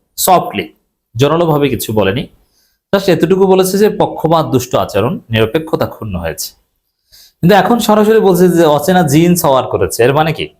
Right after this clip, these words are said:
এই অর্থ, এই, এই টার্মটা অত্যন্ত জটিল দর্শক। এটা অর্থ হচ্ছে যে সরকারের উপর অচেনা জিন সওয়ার হয়েছে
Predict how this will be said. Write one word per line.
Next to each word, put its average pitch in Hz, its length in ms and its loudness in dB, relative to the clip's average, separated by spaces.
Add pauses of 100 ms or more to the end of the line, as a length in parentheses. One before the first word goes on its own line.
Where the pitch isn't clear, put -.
(1120)
এই 135 100 2
অর্থ, - 260 -2
এই, 160 420 0
এই 180 420 0 (160)
টার্মটা 143 360 -2
অত্যন্ত 135 400 -4
জটিল 101 480 -2 (1300)
দর্শক। 120 340 0 (580)
এটা 170 140 2
অর্থ 196 180 2
হচ্ছে 214 200 2
যে 160 220 0
সরকারের 190 400 -2
উপর 185 160 0
অচেনা 180 540 0
জিন 180 340 4
সওয়ার 151 480 0
হয়েছে 123 420 -2